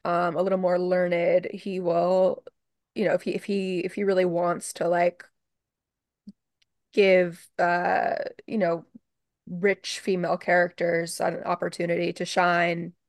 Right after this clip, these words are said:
you know, he will maybe step out of the way a little bit. But, um, I put this movie first just because I think it's highly unlikely that it wins anything.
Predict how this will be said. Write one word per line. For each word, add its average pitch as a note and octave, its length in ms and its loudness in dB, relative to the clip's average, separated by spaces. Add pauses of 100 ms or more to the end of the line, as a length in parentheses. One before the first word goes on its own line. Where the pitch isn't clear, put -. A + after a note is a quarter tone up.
(260)
you - 100 -8
know, G3 220 -12
he F3+ 120 -2
will F3 380 0 (380)
maybe F3 160 -10
step - 380 -2
out E3+ 220 -4
of F3 80 -10
the E3+ 100 -2
way E3+ 200 0
a E3+ 60 0
little D#3+ 160 -2
bit. - 280 -4
But, F3+ 180 2 (360)
um, G#3 280 6
I A3+ 140 4 (360)
put F#4+ 100 2
this D4 160 0
movie B3 180 2
first G#3 280 2
just - 140 -12
because G3 220 0
I F3+ 260 4
think F3+ 220 -4
it's F3 100 -6
highly F#3 380 0
unlikely F3 460 0
that F3+ 140 0
it F3+ 120 2
wins F3+ 400 -2
anything. C4 580 -2